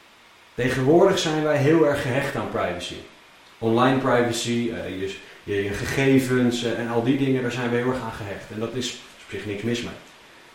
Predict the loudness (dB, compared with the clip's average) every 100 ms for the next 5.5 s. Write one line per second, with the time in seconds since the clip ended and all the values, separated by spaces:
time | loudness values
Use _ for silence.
0 | -20 -20 -6 4 6 8 6 4 2 2
1 | 0 0 2 2 2 -2 0 2 2 0
2 | -2 0 2 2 0 0 0 -2 -4 0
3 | 2 2 2 2 2 0 -6 -6 -2 -2
4 | -2 -2 2 2 2 -2 -4 -4 -4 -6
5 | -6 -10 -10 -14 -16